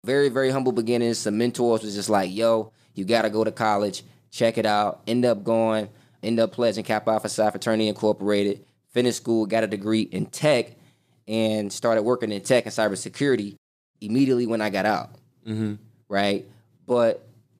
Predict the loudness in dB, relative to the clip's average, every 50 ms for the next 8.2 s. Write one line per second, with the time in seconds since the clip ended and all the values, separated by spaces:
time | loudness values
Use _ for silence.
0 | _ -4 -2 0 0 0 0 0 2 2 2 2 2 2 0 -2 -6 _ _ _
1 | _ _ _ _ _ -4 -2 2 2 2 2 0 -2 -6 -12 -20 _ _ _ _
2 | _ _ _ -8 -2 0 2 2 2 2 2 0 0 0 -2 -6 -20 _ -8 -2
3 | 0 0 0 2 0 -2 0 -2 -2 -2 -2 0 2 2 2 2 0 -2 -4 -4
4 | -2 0 0 0 0 0 0 -2 -4 -4 -2 -2 -2 0 0 -2 -2 -2 -4 -4
5 | -2 0 2 2 2 0 -2 -4 -2 -2 -2 -4 -4 -10 -16 -20 _ _ -12 -10
6 | -6 -4 -4 -6 -6 -10 -16 -20 _ -6 -2 -2 0 -2 -2 2 4 4 4 4
7 | 0 -2 0 2 2 2 2 0 -2 -2 -2 -2 0 0 2 2 0 0 0 0
8 | 0 -2 -4